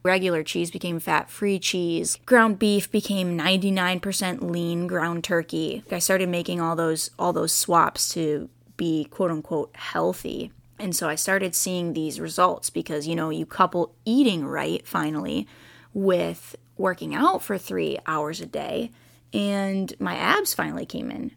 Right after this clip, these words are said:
And to me, they were like a status symbol. No one could look at me with my stomach being like that, because statistically it is so, so hard for women to even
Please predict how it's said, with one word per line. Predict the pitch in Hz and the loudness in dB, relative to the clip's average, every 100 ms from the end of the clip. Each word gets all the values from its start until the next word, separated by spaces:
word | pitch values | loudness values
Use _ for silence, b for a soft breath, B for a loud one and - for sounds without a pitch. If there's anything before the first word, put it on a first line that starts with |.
| _ | _
And | 208 202 | 0 0
to | - | 0
me, | 190 190 247 320 214 | -2 2 4 4 4
they | 185 | 2
were | 190 196 | 0 2
like | 190 180 - | 0 -4 -4
a | |
status | 196 - 359 359 | 0 4 6 4
symbol. | - 165 156 - - b b b b | 2 0 0 -2 -6 b b b b
No | 196 208 | 4 6
one | 226 269 302 330 330 - | 8 8 8 8 4 0
could | - 208 | 0 2
look | 180 165 175 | 4 2 2
at | 269 262 | 0 6
me | 269 277 294 | 8 8 8
with | 277 190 175 - - _ _ | 6 2 0 -2 -18 _ _
my | 196 165 | -4 -2
stomach | 170 - - 160 175 208 - | 0 0 0 0 0 -4 -4
being | 156 160 180 | -4 -2 0
like | 202 208 | 0 0
that, | 247 240 - | 0 -2 -2
because | 202 190 175 | -4 -4 -4
statistically | - - - - - - 226 - 214 | -4 -4 -6 -6 -6 -6 -6 -2 -2
it | 185 | -2
is | 175 | -4
so, | - - - 151 170 190 208 b b | -4 -4 -2 -2 0 0 -2 b b
so | - - - 175 185 | -6 -2 2 2 2
hard | 185 - 127 170 190 | 0 0 0 2 -2
for | - 208 | -2 -4
women | 180 160 160 180 | -2 0 0 -2
to | - - | -4 -6
even | 175 156 143 | -4 -4 -6